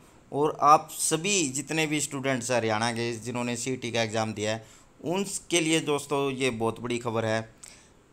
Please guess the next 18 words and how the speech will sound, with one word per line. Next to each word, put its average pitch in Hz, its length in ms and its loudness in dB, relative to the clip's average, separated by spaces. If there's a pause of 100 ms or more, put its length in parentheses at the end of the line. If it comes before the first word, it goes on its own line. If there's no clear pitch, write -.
(840)
मंत्रिपरिषद 180 760 2
की 170 140 2
जो 143 140 4
है 135 120 4
वो 139 160 2
बैठक 127 360 2
है 135 360 2 (560)
चार 123 180 4
जुलाई 120 320 2
को 151 400 -4
सुबह 127 280 -2
ग्यारह 113 260 4
बजे, 127 300 -4 (180)
जैसा 113 280 0
आप 120 100 0 (220)
नोटिस 117 380 -4
पे 139 140 -6
सामने 120 420 0